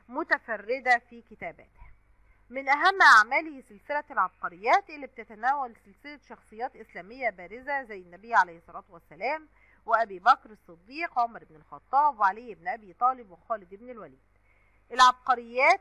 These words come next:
بتتحدث أو بتتناول نقطة مضيئة في حياة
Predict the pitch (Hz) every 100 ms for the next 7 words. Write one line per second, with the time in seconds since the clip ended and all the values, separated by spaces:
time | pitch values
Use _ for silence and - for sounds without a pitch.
0 | 254 285 277 262 233 330 254 190 175 -
1 | 226 202 202 226 240 254 254 294 262 196
2 | 175 190 254 320 _ 247 220 214 220 233
3 | 320 - 180 - 196 - 220 262